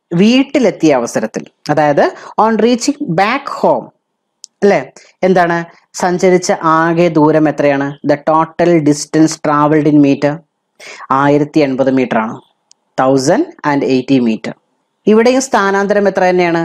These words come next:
നാനൂറ്റി എൺപത് മീറ്റർ ആണ്, അല്ലേ? Displacement in meter എത്രയാണ്? ഫോർ എയ്റ്റി മീറ്റർ ആണ്. കാരണം, ആ, സ്ഥാനാന്തരം എന്ന് പറഞ്ഞാൽ എന്താണ്? ആദ്യ സ്ഥാനവും അന്ത്യസ്ഥാനവും തമ്മിലുള്ള നേർരേഖ ദൂരം, അല്ലേ? അതായത് it is the straight line distance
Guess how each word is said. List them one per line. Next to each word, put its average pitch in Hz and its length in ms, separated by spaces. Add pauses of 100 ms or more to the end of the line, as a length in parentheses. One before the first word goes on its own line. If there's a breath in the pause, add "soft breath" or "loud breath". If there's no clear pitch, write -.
(460)
നാനൂറ്റി 151 480
എൺപത് 131 300
മീറ്റർ 110 280
ആണ്, 104 100 (140)
അല്ലേ? 156 180 (420)
Displacement 143 680 (120)
in 127 60 (100)
meter 127 300
എത്രയാണ്? 196 360
ഫോർ 160 240
എയ്റ്റി 135 260
മീറ്റർ 117 200
ആണ്. 117 140
കാരണം, 202 260 (480 loud breath)
ആ, - 20 (240)
സ്ഥാനാന്തരം 147 440
എന്ന് 175 120
പറഞ്ഞാൽ 170 180
എന്താണ്? 170 240 (1040)
ആദ്യ 143 220
സ്ഥാനവും 143 420 (280)
അന്ത്യസ്ഥാനവും 190 680
തമ്മിലുള്ള 139 340 (140)
നേർരേഖ 147 400 (160)
ദൂരം, 107 220 (260)
അല്ലേ? 180 180 (120)
അതായത് 143 320 (600 loud breath)
it 135 140
is 156 80 (100)
the 240 80 (300)
straight 226 400
line 339 240
distance 160 440